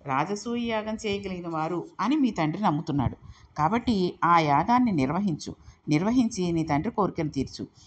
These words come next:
ఇంతకన్నా గొప్ప పని ఏముంటుంది?" అంతే కదండి, తండ్రికి కావలసినట్టుగా చేసి ఆ పనిని రా-, తండ్రి సంతోషించేటట్టుగా చేస్తే ఇంకంతకంటే ఇంకేం కావాలి? కాబట్టి రాజసూయ యాగం చేసిన వారు లేదా రాజసూయ యాగం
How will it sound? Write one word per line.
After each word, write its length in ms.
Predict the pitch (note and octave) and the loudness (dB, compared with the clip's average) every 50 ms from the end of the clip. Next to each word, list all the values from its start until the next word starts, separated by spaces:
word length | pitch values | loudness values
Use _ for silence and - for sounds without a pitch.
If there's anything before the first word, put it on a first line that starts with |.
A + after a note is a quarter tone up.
| _ _ _ | _ _ _
ఇంతకన్నా 520 | - D3 D3 F#3 F3 - G3+ A3 A#3 A#3+ B3+ | -6 -4 -4 -4 0 0 2 4 4 4 4
గొప్ప 240 | B3+ B3+ B3 B3 A#3+ | 4 2 0 -2 -4
పని 240 | A#3+ B3 A#3+ A#3 | -2 0 0 0
ఏముంటుంది?" 640 | A3 A3 A3 A3 G#3 G#3+ G3+ G3+ G3 G3 F#3+ F#3+ F#3+ - - - - | 0 0 -2 -2 -2 -2 -4 -2 -4 -4 -4 -6 -8 -10 -16 -10 -10
అంతే 180 | E3 D#3 A3+ A#3 | -8 -6 -6 -6
కదండి, 420 | B3+ A#3+ A#3+ A#3 A3+ A3 A3+ A3 - - | -6 -6 -6 -8 -8 -8 -10 -12 -12 -10
తండ్రికి 500 | E3 C#3 D3 E3+ F#3 G#3 A#3 A#3 - A#3+ | -8 -6 -6 -6 -6 -8 -10 -10 -12 -14
కావలసినట్టుగా 920 | - - A3+ A3+ A3+ A3+ A3+ A3+ A3+ - A3+ A3 G#3+ G#3 - G#3+ A3 A3 A3 | -10 -8 -6 -6 -6 -6 -8 -10 -10 -10 -10 -10 -10 -10 -12 -8 -6 -6 -6
చేసి 680 | A3 G#3+ G3+ G3 G3+ G#3 - A#3 G#3+ E3+ D#3 G3 - - - - - - _ - _ - | -6 -6 -6 -6 -6 -6 -6 -6 -4 -4 -4 -6 -8 -12 -20 -20 -20 -20 _ -18 _ 2
ఆ 100 | D3+ F3+ | 2 2
పనిని 640 | F#3 - F3+ E3+ G3 A#3 B3+ A#3 F#3 E3 D#3+ D#3+ E3 - - _ _ _ _ - | 4 2 0 0 0 0 0 0 0 -2 -2 -4 -6 -10 -16 _ _ _ _ -8
రా-, 260 | D#3 D3 C#3+ D#3 F3+ G3 - _ _ - _ - | -6 -2 -2 -2 -2 -2 -6 _ _ -10 _ -2
తండ్రి 280 | D#3+ E3+ F#3+ B3 C4+ | 0 2 2 0 0
సంతోషించేటట్టుగా 1000 | B3+ A#3+ F#3+ G3 F#3+ A#3 A#3 A3+ - A#3+ A#3 A#3 A#3 A3+ A3 A3 - A3+ A3+ A3 A3 A3 | 0 -2 -4 -2 -2 -2 -2 -2 -2 -2 -2 -2 -4 -6 -6 -8 -6 -4 -4 -4 -4 -4
చేస్తే 480 | A3 A3 - - B3+ B3 A3+ A#3+ A#3+ - _ - _ _ _ _ - | -6 -6 -6 -4 -2 -2 -2 -2 -4 -6 _ -20 _ _ _ _ -10
ఇంకంతకంటే 540 | G3 G3 F#3 E3 E3 F#3+ G3+ A3+ A#3 A#3 C4+ | -4 -2 -2 -2 -2 -2 -4 -2 -2 0 0
ఇంకేం 280 | B3+ A#3 G#3+ A3 G#3+ A3 | 0 0 0 -2 -4 -4
కావాలి? 500 | A3 G#3+ G#3 G#3 G#3+ G#3 G3+ G3+ G3+ G3+ - - - - - _ - _ - | -2 -2 0 0 0 -2 -2 -4 -6 -6 -8 -14 -16 -18 -20 _ -20 _ -4
కాబట్టి 260 | G#3+ A#3 C4+ - C#4 | -2 -2 0 -2 -2
రాజసూయ 640 | G#3+ F3+ D#3 D#3 E3+ G3 A#3 C4 C4 - C4+ C4+ C#4 | 2 4 6 6 6 4 2 -2 -2 -2 -2 0 0
యాగం 480 | C4+ C4+ C4+ C4 C4 B3+ B3+ B3+ C4 C4 B3+ | 2 2 2 2 2 2 2 2 2 2 2
చేసిన 280 | A#3 B3 A#3+ - A#3+ A#3+ | 0 -2 -2 -2 -2 2
వారు 380 | A#3+ A#3+ A#3 A#3+ C4 D4 - - _ - | 4 4 4 4 2 0 -2 -6 _ -4
లేదా 260 | G#3+ A3 A#3 B3 A3+ | -2 0 2 2 2
రాజసూయ 560 | G#3 F3 D#3+ F#3+ G3 A3+ A#3 - B3 B3+ B3 | 4 4 4 4 2 -2 -4 -2 -2 -2 -2
యాగం 380 | A#3+ A#3+ A#3 A3+ A3 A3+ A3+ | -2 0 0 -2 -2 -2 -4